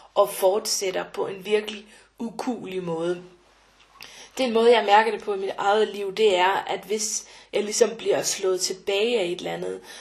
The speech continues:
så er der altså en drivkraft inde i mig, som jeg får tændt op for gang på gang, så jeg rejser mig, øhm, og, og ligesom, ja, går bare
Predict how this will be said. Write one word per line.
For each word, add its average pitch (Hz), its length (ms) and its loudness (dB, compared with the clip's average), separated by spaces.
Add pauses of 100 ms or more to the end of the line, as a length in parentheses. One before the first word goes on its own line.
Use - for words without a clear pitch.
så 214 180 0
er 196 140 4
der 208 80 2
altså 202 220 -4
en 190 180 -10
drivkraft - 720 -4
inde 190 160 -6
i 202 140 -8
mig, 185 220 -6
som 202 220 -8
jeg 190 180 -6 (580)
får - 220 0
tændt 196 360 -2
op 190 220 2
for 202 320 0
gang 185 300 0
på 214 80 -10
gang, 185 300 -2
så - 140 -4
jeg 185 240 -2
rejser - 440 -2
mig, 202 200 -6 (580)
øhm, 175 680 -6 (100)
og, - 300 -4
og 190 100 -8
ligesom, 185 340 -4 (1040)
ja, 214 80 -6 (240)
går 226 200 8
bare 233 180 6